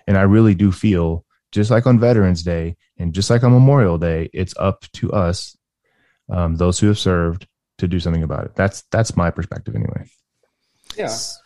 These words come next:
Speaker 2: Um, you know, a little bit back, uh, on my history. When I got out of the military, I went to college, um, ended up getting a, a biomedical degree from the University of Arizona, but took a, a turn and ended up being,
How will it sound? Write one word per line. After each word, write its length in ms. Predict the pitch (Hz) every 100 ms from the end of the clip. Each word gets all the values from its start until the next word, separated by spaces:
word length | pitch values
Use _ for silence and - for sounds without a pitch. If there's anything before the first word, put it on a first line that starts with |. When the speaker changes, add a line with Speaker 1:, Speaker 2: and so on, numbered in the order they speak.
| _ _ -
Speaker 2:
Um, 500 | 143 139 139 127 _ _ _
you 120 | 156
know, 160 | 151 139
a 20 |
little 220 | 143 160
bit 180 | 160 135
back, 220 | 147 143 -
uh, 400 | 139 139 131 127 127
on 100 | 135
my 120 | 127
history. 680 | 123 147 147 - 131 131 135 _ _ _ _ _ -
When 140 | 147
I 60 | 147
got 120 | 147
out 80 | 139
of 60 |
the 60 | 135
military, 440 | 139 151 147 135
I 40 | 127
went 180 | 127
to 80 | 127
college, 640 | - 131 131 131 131 - - -
um, 640 | 123 120 120 117 117 120 _ _ _
ended 180 | 131 131
up 120 | 127
getting 200 | 131 131
a, 60 | 123 113 - 131
a 40 |
biomedical 420 | 127 127 127 127
degree 280 | 135 123 127
from 160 | 127 131
the 80 | 123
University 440 | 123 123 120 127
of 60 | 120
Arizona, 600 | 117 113 123 131 123 120
but 200 | 120 -
took 200 | 135 -
a, 160 | 120 113 _ _ _ _ _ _
a 100 | 120
turn 460 | 123 - 156 190 170
and 120 | 131
ended 220 | 131 131
up 160 | 135 131
being, 400 | 135 131 120 127